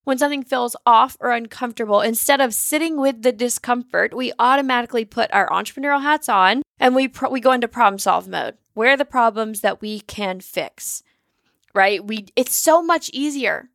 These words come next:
to sit in problem solve mode than just to sit with and feel the discomfort. And sometimes we miss a million dollar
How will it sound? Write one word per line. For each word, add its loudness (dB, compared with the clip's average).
to -4
sit 2
in -4
problem -2
solve 2
mode 0
than -4
just -6
to -8
sit -4
with 0
and -6
feel 0
the 2
discomfort. -4
And -6
sometimes 0
we 0
miss -2
a -4
million 2
dollar 2